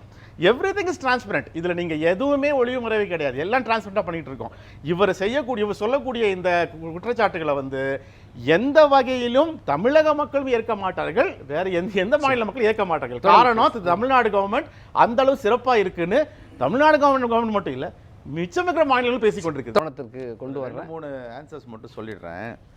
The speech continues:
Speaker 1: ஆ, அன்பர் மணிகண்டன் அண்ணன் வந்து திரும்ப திரும்ப ச-, சட்ட ஒழுங்கை பத்தியும்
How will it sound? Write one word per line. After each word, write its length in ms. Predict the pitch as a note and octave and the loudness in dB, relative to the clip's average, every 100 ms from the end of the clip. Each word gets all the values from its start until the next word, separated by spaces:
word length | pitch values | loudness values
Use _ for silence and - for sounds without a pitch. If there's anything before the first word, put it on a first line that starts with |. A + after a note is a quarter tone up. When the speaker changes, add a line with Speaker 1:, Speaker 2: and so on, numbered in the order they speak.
| - _ - | -20 _ -12
Speaker 1:
ஆ, 400 | G2+ G2+ F#2+ F#2 F2+ F2 - - | -10 -8 -8 -10 -12 -16 -20 -20
அன்பர் 540 | - G#2+ A2 A2+ B2 A#2 A2 A2 G#2+ G2+ | -18 -16 -14 -12 -10 -10 -10 -10 -10 -10
மணிகண்டன் 500 | G#2+ C#3+ F3+ E3 C#3 | -10 -8 -6 -6 -4
அண்ணன் 260 | B2 A#2+ | -4 -4
வந்து 600 | A2+ A#2 B2+ G#2 B2 A2+ - | -6 -6 -4 -4 -4 -4 -8
திரும்ப 280 | - D3+ E3 | -12 -8 -6
திரும்ப 360 | D3 C#3+ C#3+ D3 - | -4 -4 -4 -8 -8
ச-, 100 | A2 | -4
சட்ட 280 | A#2 D#3+ | -2 0
ஒழுங்கை 320 | C#3 B2 A#2 G#2+ | 0 0 -2 -4
பத்தியும் 680 | G#2 F#2 G#2+ A2 B2 A2 | -6 -8 -8 -4 -2 -2